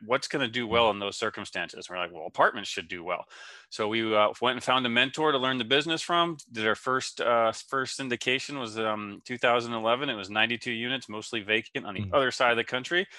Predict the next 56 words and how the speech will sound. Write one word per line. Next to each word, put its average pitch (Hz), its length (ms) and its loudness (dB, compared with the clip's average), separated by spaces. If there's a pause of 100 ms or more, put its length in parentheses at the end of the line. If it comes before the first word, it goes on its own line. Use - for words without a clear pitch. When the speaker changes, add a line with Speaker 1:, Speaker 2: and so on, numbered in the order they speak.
(260)
Speaker 1:
And 120 100 4
then, 117 100 4
like 117 220 4
you 123 60 -2
said, 131 200 4
I've 120 120 2
done 113 160 -4
twenty-one 123 360 -4
hundred 117 280 -4
units 117 240 -2
since. 127 340 2
It's 104 140 -10
been 107 160 -6
a 101 80 -4
great 110 260 0
business. 117 500 -2
Uh, 98 280 2
love 101 260 -2
doing 117 240 -4
it, 131 180 -4
and, 98 520 -8
uh, 101 560 0 (260)
yeah, 120 300 0
lots 95 280 -2
of, 101 80 -10
lots 107 220 0
of 107 60 -16
benefits. 95 420 -10
So. - 180 -18 (520)
Speaker 2:
So - 140 2
that's 139 140 4
interesting. 139 340 2
Yeah. 127 160 6
So 123 140 2
you're 110 200 6
getting 120 240 4
out 123 100 6
of 113 40 4
the 107 60 4
transactional 107 1040 2
and 98 120 2
you're 95 120 2
getting 104 280 2
more 95 240 4
into 95 160 -2
the 92 80 -2
wealth 92 240 2
generation, 90 480 0
which 85 160 -4
is, 87 200 -2
uh, 85 280 4
an 85 140 -2
awesome 90 260 0
place 87 260 0
to 82 80 -2
be. 95 300 2